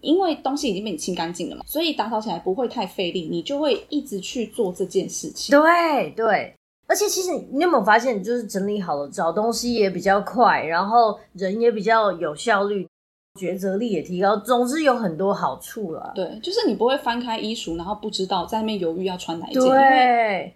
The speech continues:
Speaker 1: 因为那些衣服都已经被你整理过了。
Speaker 2: 对，就是整理完之后就有点像重新排列，然后你就会知道你人生的顺序、喜好是什么，更了解自己啦，哈。
Speaker 1: 对。
Speaker 2: 好，那我想问你哦，对于你啊，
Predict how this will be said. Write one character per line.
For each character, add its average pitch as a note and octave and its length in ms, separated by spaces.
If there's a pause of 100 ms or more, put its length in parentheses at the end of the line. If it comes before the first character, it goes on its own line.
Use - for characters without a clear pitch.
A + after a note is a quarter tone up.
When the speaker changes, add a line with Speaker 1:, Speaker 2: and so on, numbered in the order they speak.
(120)
Speaker 1:
因 D#4+ 60
为 G4 60
那 - 0
些 D#4 100
衣 C#4+ 100
服 A3 100
都 A3 100
已 G3 40
经 F#3+ 100
被 G#3+ 80
你 E3+ 100
整 E3 200
理 E3 80
过 - 240
了。 - 80 (180)
Speaker 2:
对， B3 480 (120)
就 E4+ 100
是 G4+ 140
整 C4 260
理 C#4 160
完 C3+ 240
之 G3+ 160
后 A3+ 180
就 G#3+ 180
有 G3 200
点 G3 200
像 F#3+ 320 (260)
重 G3 280
新 G#3 300
排 D#3 260
列， F3+ 300
然 F3+ 100
后 B3 80
你 F#3 120
就 G#3 160
会 G3+ 160
知 F#3 160
道 F#3 200
你 D3 260
人 E3+ 160
生 G3 260
的 E3 280 (240)
顺 A3+ 300
序、 F#3+ 340
喜 D#3+ 340
好 F#3+ 280
是 G3+ 160
什 F3 220
么， - 280 (460)
更 D#4 180
了 F#3+ 160
解 G#3+ 180
自 G#3 120
己 F#3 200
啦， C3 300
哈。 G3+ 140
Speaker 1:
对。 D#3+ 100 (240)
Speaker 2:
好， C#4+ 200
那 G4+ 200
我 - 60
想 A#3+ 220
问 C#4+ 180
你 D3 180
哦， C#3 200 (560)
对 D#4+ 200
于 G3 160
你 F3+ 200
啊， C3 300